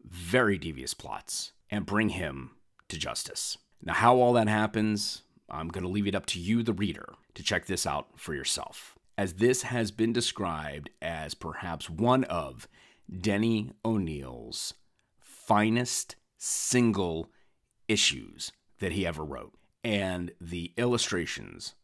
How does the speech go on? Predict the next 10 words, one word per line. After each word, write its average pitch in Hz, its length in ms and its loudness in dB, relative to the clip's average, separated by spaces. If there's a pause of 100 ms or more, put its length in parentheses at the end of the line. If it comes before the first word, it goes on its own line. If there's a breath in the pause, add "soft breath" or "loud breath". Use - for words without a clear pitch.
(120)
by 80 240 -4
Neal 98 300 0
Adams 95 640 0 (420)
are 76 200 -4
classic - 920 -4 (180)
Batman. - 720 -8 (300)
This 110 500 0
is 87 420 0 (160)
a 87 140 -4
masterwork 78 800 -6